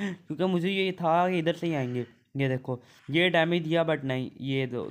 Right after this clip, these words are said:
दोबारा डैमेज दिया, और ये वाला राउंड भी मैंने अपने नाम कर लिया। अब इमोट मार दिया मैंने, देखो ज़रा, गुस्सा आ गया था भाई, इतने राउंड हार गया था मैं, पहले पाँच राउंड हारा हूँ,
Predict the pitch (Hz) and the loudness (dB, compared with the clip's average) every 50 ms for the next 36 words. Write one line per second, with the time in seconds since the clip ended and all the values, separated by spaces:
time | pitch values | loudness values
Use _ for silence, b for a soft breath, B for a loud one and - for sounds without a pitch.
0 | 113 135 147 160 170 175 185 196 196 185 175 170 175 180 175 165 160 151 147 147 | -6 -6 0 4 4 6 6 6 6 6 4 4 4 2 2 2 2 2 2 2
1 | 143 143 139 139 143 139 139 135 135 131 131 120 117 127 127 131 127 131 135 135 | 2 2 4 4 6 6 6 6 4 4 4 2 2 0 0 -2 -2 -2 -2 0
2 | 131 131 127 127 - 127 127 127 123 120 120 117 - 117 113 110 113 110 117 b | 0 -2 -4 -6 -6 -6 -6 -4 -4 -6 -6 -8 -10 -10 -10 -10 -12 -14 -16 b
3 | b b b b b b - - 170 160 139 185 190 185 190 202 208 208 196 165 | b b b b b b 0 0 0 2 2 2 4 4 4 4 4 2 2 2
4 | 143 135 127 127 131 135 135 135 131 131 127 127 123 - - 127 120 120 113 110 | 2 2 2 0 -2 -2 0 0 -2 -2 -2 -4 -6 -4 -4 -4 -4 -4 -6 -8
5 | 110 - _ B 143 170 180 175 B B B B B - 143 151 151 - 220 220 | -10 -12 _ B -16 -14 -14 -14 B B B B B -8 -8 -8 -2 2 4 4
6 | 202 185 185 180 180 175 180 190 180 185 170 165 175 175 160 151 156 160 160 165 | 4 4 4 2 2 2 0 0 0 -2 -2 0 0 2 2 2 2 2 0 0
7 | 160 151 143 147 151 160 160 170 175 175 165 160 151 165 170 170 170 160 165 175 | 0 0 0 0 0 0 2 2 0 2 4 4 4 4 2 2 2 2 2 2
8 | 175 170 151 143 147 151 156 147 143 131 131 135 160 165 156 | 0 0 -2 0 0 0 0 -2 0 0 0 0 0 -2 -2